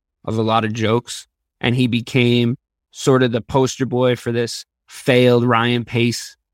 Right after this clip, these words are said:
G M era in Chicago. And I also understand that, like, but what, what I think other people need to understand is that, like, Chicago, I think, has this weird place in the N F L where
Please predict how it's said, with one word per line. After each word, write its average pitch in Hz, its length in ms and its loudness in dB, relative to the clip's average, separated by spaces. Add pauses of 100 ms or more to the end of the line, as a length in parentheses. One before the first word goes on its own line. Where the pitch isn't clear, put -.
G 123 200 4
M 120 220 2
era 127 380 0
in 123 80 -2
Chicago. 123 580 0 (340)
And 175 120 4
I 180 80 4
also 190 320 2
understand 131 480 -2
that, 87 100 -4
like, 113 240 -4 (580)
but 170 160 4
what, 180 200 4
what 180 120 6
I 190 120 6
think 185 200 2
other 180 160 2
people 143 200 -2
need 127 100 -2
to 123 60 -2
understand 113 380 -4
is 117 80 -8
that, 123 120 -2
like, 117 140 -6
Chicago, 180 840 2 (280)
I 160 160 2
think, 147 320 -2
has 123 180 -2
this 120 180 -8
weird 139 520 0
place 117 420 -4
in 110 80 -4
the 113 100 0
N 101 80 -4
F 107 180 -8
L 98 180 -6
where 107 240 -4